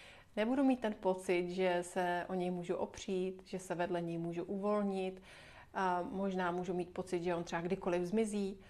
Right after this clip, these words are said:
A tyhle pocity často mívají děti těch, jejichž rodiče se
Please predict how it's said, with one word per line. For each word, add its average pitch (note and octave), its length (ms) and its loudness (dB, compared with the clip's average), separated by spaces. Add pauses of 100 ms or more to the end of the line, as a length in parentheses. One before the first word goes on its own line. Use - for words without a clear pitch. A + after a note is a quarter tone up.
(480)
A F#3 160 2 (200)
tyhle C4 240 8
pocity B3 400 2
často A3+ 440 2
mívají G3 400 4
děti G3 420 0
těch, F#3+ 480 -2
jejichž F#3+ 360 0
rodiče F#3 400 -2
se - 220 -2